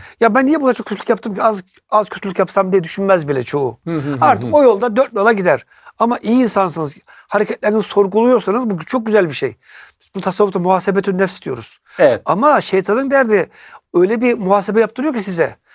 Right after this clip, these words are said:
Speaker 1: "Şunu şöyle yaptım da, bunu böyle yaptım da, acaba yanlış adım mı attım? Yanlış mı yürüdüm? Trafikte yolda yürürken karınca mı ezdim?"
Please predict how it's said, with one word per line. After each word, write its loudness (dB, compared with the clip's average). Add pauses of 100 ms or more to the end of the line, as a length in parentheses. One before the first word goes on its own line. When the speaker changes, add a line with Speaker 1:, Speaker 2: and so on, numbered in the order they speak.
(220)
Speaker 1:
"Şunu -4
şöyle -2
yaptım -2
da, 0
bunu -2
böyle 2
yaptım 0
da, 0
acaba 0
yanlış 2
adım 0
mı 4
attım? 0 (480)
Yanlış 2
mı 2
yürüdüm? 4
Trafikte -2
yolda 2
yürürken 2
karınca 2
mı 0
ezdim?" 0